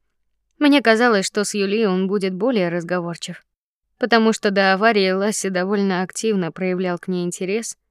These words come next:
вовсю флиртовал и строил глазки. Да и приглашение на день рождения мы получили именно потому, что Юли ему так нравилась.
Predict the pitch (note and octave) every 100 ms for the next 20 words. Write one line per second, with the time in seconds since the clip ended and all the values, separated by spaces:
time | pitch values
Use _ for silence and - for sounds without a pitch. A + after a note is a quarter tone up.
0 | _ _ A#3+ A#3 - C#4+ C4 A#3+ G3+ G#3
1 | F#3+ F#3 A3 A3+ E3+ - E3 - F#3 F3+
2 | F3 F#3 F3 - - E3+ _ _ _ _
3 | _ _ _ _ _ _ _ _ _ _
4 | _ - C#4+ C4+ A3 A3 G#3+ G#3+ - B3+
5 | B3 F#3+ F#3 F#3 A3 G#3 F#3 F#3+ F#3+ B3+
6 | A3+ F#3 F3+ G3+ G3+ F3+ F3+ - A#3+ A3
7 | G3 A3 G#3+ F#3+ F3 F#3 F#3 G3 A3+ -
8 | - F3+ F3+ F3 F3+ G#3 F3 F3 E3+ F#3
9 | - A3 G3+ E3+ E3+ E3